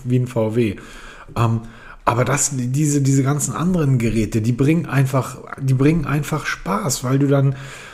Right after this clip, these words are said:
du kaufst den Chromecast, nimmst ihn aus der Verpackung, hängst ihn an den Fernseher ran und sagst, ja cool, jetzt kann ich hier irgendwie mit der Fernbedienung auf dem Fernseher streamen, alles super. Und dann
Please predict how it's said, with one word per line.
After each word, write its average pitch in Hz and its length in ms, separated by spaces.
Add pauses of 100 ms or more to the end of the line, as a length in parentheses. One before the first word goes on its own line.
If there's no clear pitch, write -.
(220)
du 147 280
kaufst 151 300
den 196 120
Chromecast, 117 680
nimmst 151 200
ihn 156 60
aus 127 160
der 131 80
Verpackung, 165 540
hängst 151 240
ihn 135 80
an 107 60
den 110 80
Fernseher 156 420
ran 143 140
und 135 60
sagst, 131 200
ja 107 140 (180)
cool, 98 120
jetzt 85 200
kann 104 140
ich 101 100
hier 104 160
irgendwie 95 320
mit 98 160
der 95 80
Fernbedienung 104 480
auf 95 100
dem 101 120
Fernseher 98 360
streamen, 90 420
alles 104 280
super. 113 260
Und 107 120
dann 143 180